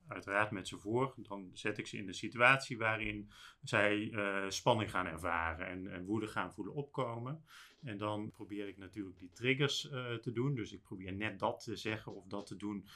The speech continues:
wat de cliënt boos maakt. En dan ga ik hem, ehm, helpen om op het moment dat die spanning oploopt, hem daar bewust van te maken en om een, nou, een vaardigheid toe te passen die hem helpt om minder spanning te ervaren. Bijvoorbeeld een time-out te nemen, uit de situatie te lopen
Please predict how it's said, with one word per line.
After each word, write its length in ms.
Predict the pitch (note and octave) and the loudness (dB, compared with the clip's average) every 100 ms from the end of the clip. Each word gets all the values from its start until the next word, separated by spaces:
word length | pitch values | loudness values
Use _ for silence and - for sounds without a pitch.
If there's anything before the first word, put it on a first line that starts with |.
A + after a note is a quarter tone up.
| - - | -20 -4
wat 220 | G#2+ G2+ | 0 0
de 80 | G2+ | -2
cliënt 440 | G#2+ G2 G2+ F#2 | -4 0 0 0
boos 320 | F2 A2+ C3+ | 4 4 4
maakt. 480 | - A2+ C3 E3+ - - - - - | 0 0 0 -2 -10 -20 -20 -20 -20
En 400 | - A#2 A2 A2 | -4 0 0 -2
dan 160 | G#2 A2 | -6 -14
ga 200 | - A2+ | -6 -6
ik 100 | G#2+ | -4
hem, 260 | A2+ G#2+ G#2+ | -10 -12 -14
ehm, 480 | G#2+ G#2 G2+ G2+ G2 F#2+ | -16 -14 -12 -12 -14 -16
helpen 580 | F#2+ A#2+ C3 C3 B2 C3 | -2 0 0 -2 -4 -6
om 380 | B2+ G#2+ G#2 G#2 | -6 -4 -4 -6
op 160 | A#2+ A2+ | -10 -6
het 100 | G2+ | -6
moment 420 | G2+ G2 A2+ C#3+ | -4 -2 0 0
dat 100 | D3 | 0
die 100 | B2 | -4
spanning 380 | - B2 A#2+ A#2 | -2 -2 -2 -4
oploopt, 560 | A#2+ A#2 A2 D3+ F3+ | -6 -2 -2 -2 -6
hem 220 | - G#2+ G2+ | -8 -8 -6
daar 120 | F#2 | -6
bewust 340 | F#2+ G#2+ C3+ | 0 2 2
van 160 | - B2 | -2 -6
te 100 | A#2 | -6
maken 540 | A2+ A2 G#2 G#2+ A2 - - - - | -4 -2 -4 -8 -12 -14 -20 -20 -12
en 340 | B2 G#2 G2+ G2+ | -6 -4 -4 -6
om 280 | G#2 F#2+ G2+ | -14 -18 -18
een, 260 | F#2+ F#2 F#2+ _ | -18 -18 -20 _
nou, 160 | C#3+ | -14
een 80 | G2+ | -12
vaardigheid 520 | - A2 G#2+ - G2 | 2 2 2 -4 -8
toe 140 | - A#2 | -6 -8
te 120 | - | -2
passen 480 | - G#2 - G#2+ G2+ | 2 2 2 -2 -4
die 360 | - G#2 G#2 A#2+ | -10 -14 -14 -16
hem 280 | G#2+ G2 A2 | -14 -8 -6
helpt 460 | F#2+ G#2 A2 A2 - | -2 0 0 -4 -2
om 300 | A2+ G2 G#2 | 0 0 -2
minder 240 | G#2+ G2+ | -8 -8
spanning 360 | - G2 F2 E2 | -4 -4 -4 -12
te 60 | |
ervaren. 360 | - F#2 E2+ E2 | -8 -4 -4 -6
Bijvoorbeeld 480 | F#2 G2+ G2 F#2 E2+ | -8 -4 -4 -6 -8
een 100 | F2 | 0
time-out 460 | F#2+ F#2 F2+ F#2 | 2 2 0 -2
te 80 | G#2 | -6
nemen, 300 | F2+ F2 F2 | -10 -10 -6
uit 160 | F#2+ F#2 | -4 -4
de 60 | |
situatie 580 | - G2 G2+ F#2+ F#2 - | -8 -6 -2 -2 -4 -10
te 100 | - | -10
lopen 460 | F#2 F#2+ - - | -10 -10 -10 -10